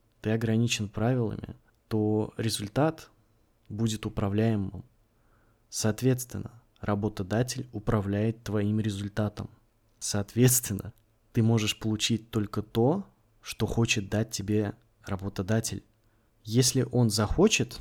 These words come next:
чтобы ты стал успешным, тогда, возможно, он даст тебе такой шанс. С другой стороны, любому президенту компании, любому генеральному директору, вице-президенту, акционерам и прочим, и прочим, и прочим,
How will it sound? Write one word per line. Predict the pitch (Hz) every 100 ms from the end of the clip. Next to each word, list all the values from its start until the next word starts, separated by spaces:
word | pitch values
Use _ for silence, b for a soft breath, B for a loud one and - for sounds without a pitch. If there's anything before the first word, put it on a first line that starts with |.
| -
чтобы | - - 98 101
ты | 110
стал | - 107 101
успешным, | - - 110 - - -
тогда, | 101 101 113 135
возможно, | 110 98 104 127 151 101 95 - - -
он | 92
даст | 95 110 -
тебе | 101 95
такой | - 92 87
шанс. | - 92 90 - - - _ _
С | -
другой | 104 110 107 147
стороны, | - - 107 101 95 82 - -
любому | 117 117 147 160 139 123 120 - _ _ _ _ -
президенту | 120 110 113 120 107 104
компании, | 107 98 - 120 151 135 98 85 - _
любому | - 110 110 151 147 131 120
генеральному | 110 110 110 120 113 110
директору, | 101 101 98 120 123 - 110 104
вице-президенту, | 95 98 123 123 107 - 107 104 104 110 113 110 107 104 101 98 98 80 85
акционерам | 85 - - 101 104 123 123 120 110
и |
прочим, | 104 107 113 110 110 104
и |
прочим, | 98 107 110 107 98
и | 92
прочим, | - 127 170 - 98 -